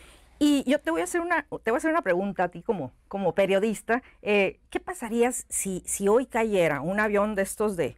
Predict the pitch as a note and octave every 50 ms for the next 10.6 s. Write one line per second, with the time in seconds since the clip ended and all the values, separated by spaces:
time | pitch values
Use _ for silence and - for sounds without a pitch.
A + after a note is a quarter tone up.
0 | _ _ - B2+ D#3 D#3 D3 F3 F3 G3 G#3 - - A#3+ - F#3+ F3 - - G#3+
1 | G#3 G#3 G#3 G3 - - - - G3+ G3+ F#3 F3 F#3+ G3 G#3 G#3 G#3+ - F#3+ F#3+
2 | G3 G3+ - A3+ F#3+ - - - D#3+ D#3+ - - E3+ D#3 - D#3 D#3+ D#3+ - -
3 | - F#3+ F3+ E3+ - E3 E3 D#3 G3+ F#3+ F#3+ G#3+ G#3 - E3+ - - D3 B2+ -
4 | - _ _ - - - - _ - B3 B3 B3+ C4 C4+ C#4 D4 E4+ G4 - C#4
5 | B3 A#3+ B3 C4 A3+ A#3+ - - - - _ _ _ _ _ - C#4 C4 - A#3
6 | A#3 - C4+ C4+ C#4+ A#3+ G3+ A#3 A#3 - - - - A3+ A3 G#3+ G3 - - A#3+
7 | D#3+ - - F#3+ - - - - - _ _ _ _ _ - - - D4 - -
8 | D#4+ - - A3+ G#3 G3+ G3+ G#3 G#3 - - F3+ D#3 B2+ - - - - - -
9 | - - F#3+ F3 E3 - - - - G3+ F#3 F3+ F3 F3 F#3 G3+ G#3 G#3 A3+ A#3+
10 | A#3 - - - A#3+ A3 G#3 G#3 G#3+ G#3+ G3+